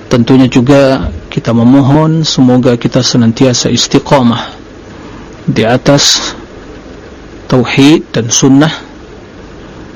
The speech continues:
dan semoga Allah Subhanahu wa taala mewafatkan kita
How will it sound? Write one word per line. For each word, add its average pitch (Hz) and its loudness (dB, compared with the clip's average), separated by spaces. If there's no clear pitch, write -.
dan 123 2
semoga 135 2
Allah 131 2
Subhanahu 123 0
wa 113 0
taala 123 0
mewafatkan 117 0
kita 120 -4